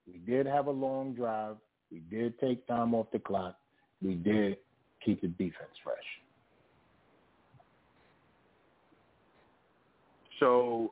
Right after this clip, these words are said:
Speaker 2: um, not to, uh, not to interrupt or go back, but, uh,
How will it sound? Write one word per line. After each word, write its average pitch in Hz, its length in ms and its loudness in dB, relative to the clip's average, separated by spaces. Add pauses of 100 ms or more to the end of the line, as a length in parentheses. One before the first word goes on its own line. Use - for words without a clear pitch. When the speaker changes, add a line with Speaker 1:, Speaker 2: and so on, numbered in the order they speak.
Speaker 2:
um, 110 440 6 (840)
not 127 320 0
to, 113 260 -2 (400)
uh, 127 360 -2
not 131 180 -8
to 139 60 -8
interrupt 123 340 -6
or 117 80 -6
go 120 140 -4
back, 120 300 -4
but, 123 160 2
uh, 110 220 2